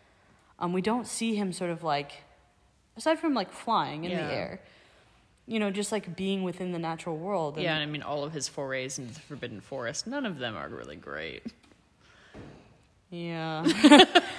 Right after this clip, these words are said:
Speaker 1: I can't say that they're, they're so, um, caught up in other things that
Speaker 2: Yeah.
Speaker 1: it's not just him, like, getting a moment of peace in
Speaker 2: Mm.
Speaker 1: nature.
Speaker 2: Mm.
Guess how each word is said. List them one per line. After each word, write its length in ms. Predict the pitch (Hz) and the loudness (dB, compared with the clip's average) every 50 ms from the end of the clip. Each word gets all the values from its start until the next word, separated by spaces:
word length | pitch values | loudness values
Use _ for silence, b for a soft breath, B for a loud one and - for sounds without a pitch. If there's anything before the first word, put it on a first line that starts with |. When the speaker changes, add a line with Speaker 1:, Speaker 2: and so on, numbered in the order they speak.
| - - - | -2 2 4
Speaker 1:
I 80 | 240 | 4
can't 340 | 247 - - 277 269 226 170 | 4 4 2 2 2 2 2
say 300 | 196 - - 220 202 202 | -2 -2 0 2 2 2
that 180 | 196 190 180 180 | 2 2 0 0
they're, 360 | 185 190 185 180 180 - - - - - - - | 0 0 2 0 0 -2 -6 -12 -18 -20 -6 0
they're 180 | 214 226 226 | 4 4 4
so, 580 | 226 226 - - 269 254 247 247 254 254 226 - | 4 2 2 4 6 8 8 6 6 4 2 2
um, 460 | 202 202 196 190 190 190 190 190 185 - - B B B B B B B B - | 4 4 4 4 2 -2 -4 -6 -8 -10 -16 B B B B B B B B -6
caught 240 | - - 226 220 | 2 2 4 4
up 140 | 220 214 208 | 4 2 2
in 120 | 214 208 - | 0 -2 0
other 240 | - 190 190 196 | -2 0 0 0
things 420 | 185 185 - 208 190 156 143 185 180 | -2 -2 -2 -4 -2 -2 -4 -4 -2
that 200 | 170 165 185 185 | 0 0 0 0
Speaker 2:
Yeah. 60 | 190 | 0
Speaker 1:
it's 140 | 185 151 180 | -2 -4 -4
not 160 | 196 180 185 | -6 -6 -4
just 160 | - 220 196 | -6 -8 -8
him, 260 | - - - 190 185 | -8 -6 -6 -4 -4
like, 200 | 180 175 160 160 | -4 -4 -6 -4
getting 220 | - 170 165 170 170 | -4 -4 -4 -4 -4
a 40 | 170 | -4
moment 280 | 170 165 165 165 165 | -4 -4 -4 -4 -6
of 120 | 165 165 - | -8 -8 -12
peace 440 | - - 180 165 165 - - - - _ _ | -12 -10 -10 -10 -10 -12 -16 -18 -20 _ _
in 200 | 180 180 170 170 | -6 -2 -2 0
Speaker 2:
Mm. 60 | 165 | 0
Speaker 1:
nature. 420 | 160 156 151 151 156 - - - - - - - - | -2 -2 -4 -6 -8 -10 -12 -14 -16 -18 -20 -16 -12
Speaker 2:
Mm. 200 | 175 160 - | -12 -12 -12